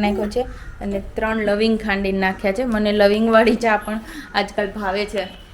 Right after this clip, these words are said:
આદુ વગરની ચામાં મજા નથી આવતી અને ઘરે આદુ ના હોય, તો નવા નુસ્ખા ટ્રાય કર્યા, પણ સેટિંગ આવી ગયું છે, વાંધો નથી. અને આજે ડિનરમાં છે ભજીયાનો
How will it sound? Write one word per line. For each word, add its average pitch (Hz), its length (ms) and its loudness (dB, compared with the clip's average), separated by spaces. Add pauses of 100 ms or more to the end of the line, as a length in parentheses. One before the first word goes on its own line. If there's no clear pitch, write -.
(260)
આદુ 226 220 0
વગરની 247 400 -6
ચામાં 226 320 -2
મજા 214 240 -2
નથી 208 260 -6
આવતી 196 260 -6
અને 196 140 -12
ઘરે 208 220 0
આદુ 202 220 2 (100)
ના 185 120 -6
હોય, 202 140 -8 (180)
તો 208 140 -8
નવા 208 300 -2
નુસ્ખા 214 320 -6
ટ્રાય 208 340 -4
કર્યા, 220 340 -4 (380)
પણ 226 340 -2 (280)
સેટિંગ 226 420 0
આવી 240 220 2
ગયું 233 160 -6
છે, - 160 -2
વાંધો 202 340 -10
નથી. 214 280 -12 (4000)
અને 220 140 2 (120)
આજે 208 200 4
ડિનરમાં 208 600 2
છે 202 180 -2
ભજીયાનો 208 480 2